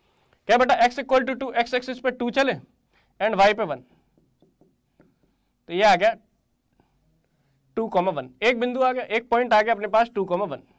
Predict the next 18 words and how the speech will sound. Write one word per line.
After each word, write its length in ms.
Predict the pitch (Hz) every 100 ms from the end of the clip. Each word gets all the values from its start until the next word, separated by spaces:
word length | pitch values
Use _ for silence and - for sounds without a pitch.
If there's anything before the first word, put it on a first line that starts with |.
| _ _ -
ठीक 180 | 151 -
है। 80 | _ _ _ _ _ _ -
दूसरा 280 | 220 240 311
क्या 120 | 285
है, 60 | 302
फ़ोर 300 | - 262 302
comma 220 | 254 269
फ़ोर, 280 | 277 175 147
फ़ोर 260 | - 240 277
comma 200 | 262 269
फ़ोर 180 | 262 254
कहाँ 160 | 240 233
पे 80 |
होगा 100 | 240
बेटा, 180 | 233 233
फ़ोर 280 | 240 214 233
comma 220 | 214 214
फ़ोर, 220 | 208 156